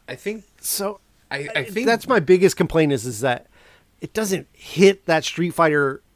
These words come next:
Speaker 2: on the head enough for me. Um,
Speaker 1: Like, I,
Speaker 2: but
Speaker 1: I think if the
Speaker 2: there's plenty of
Speaker 1: characters,
Speaker 2: good.
Speaker 1: I think if the characters had been a, st-, if it hadn't taken so much story to flesh out,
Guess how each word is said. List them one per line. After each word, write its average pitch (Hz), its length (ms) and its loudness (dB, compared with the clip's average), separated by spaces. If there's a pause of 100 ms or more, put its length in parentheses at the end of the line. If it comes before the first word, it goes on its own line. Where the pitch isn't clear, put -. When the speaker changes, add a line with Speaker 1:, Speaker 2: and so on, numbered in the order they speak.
(160)
Speaker 2:
on 147 200 0
the 123 100 -4
head 135 200 0
enough 123 720 -4 (640)
for 196 220 -2
me. 233 300 -2 (240)
Um, 127 460 -6 (840)
Speaker 1:
Like, - 160 -6
I, 196 40 4
Speaker 2:
but 170 320 6
Speaker 1:
I 185 80 0
think 285 240 -4
if 190 140 -2
the - 80 0
Speaker 2:
there's 165 100 -2
plenty 160 260 6
of 113 60 -2
Speaker 1:
characters, 127 200 2
Speaker 2:
good. 104 100 -4
Speaker 1:
I 143 40 -2
think 269 200 -6
if 160 140 -4
the 101 100 -6
characters 95 1000 -4
had 107 340 -8
been 101 180 -6
a, 82 100 -8
st-, - 320 -12 (1300)
if 135 160 -4
it 117 120 0
hadn't 156 320 -4
taken 107 640 -2
so - 480 -6
much - 640 -6 (360)
story 107 800 0
to 92 200 -8
flesh - 580 -8
out, 95 300 -12